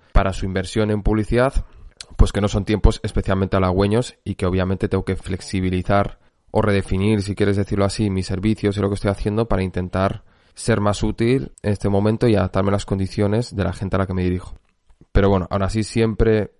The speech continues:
molesta incumplir un compromiso y espero no volver a incumplir los plazos que me he dado, a no ser que venga algo tan gordo como lo que nos ha llegado ahora, ¿vale?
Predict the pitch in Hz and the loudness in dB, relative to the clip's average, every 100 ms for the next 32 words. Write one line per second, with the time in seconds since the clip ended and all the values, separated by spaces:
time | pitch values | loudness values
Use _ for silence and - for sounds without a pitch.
0 | _ - 95 107 120 - 107 107 107 101 | _ -6 0 0 0 0 0 2 0 -2
1 | 107 107 107 - - 107 110 104 107 107 | 0 4 4 2 -4 -4 0 2 2 2
2 | 107 120 - _ _ _ _ - 107 - | 0 -2 -4 _ _ _ _ -4 -2 2
3 | 127 123 131 127 113 123 110 104 101 113 | 2 4 4 4 4 4 2 0 0 0
4 | 98 - 101 104 107 110 113 123 104 95 | 0 -2 -2 -4 0 2 2 0 -2 -2
5 | 101 101 104 104 107 104 104 101 107 110 | -2 0 2 2 2 0 -2 0 0 0
6 | 120 95 87 90 85 92 95 90 85 82 | -2 -4 -4 -4 -4 0 0 0 0 -2
7 | 98 92 | -4 -6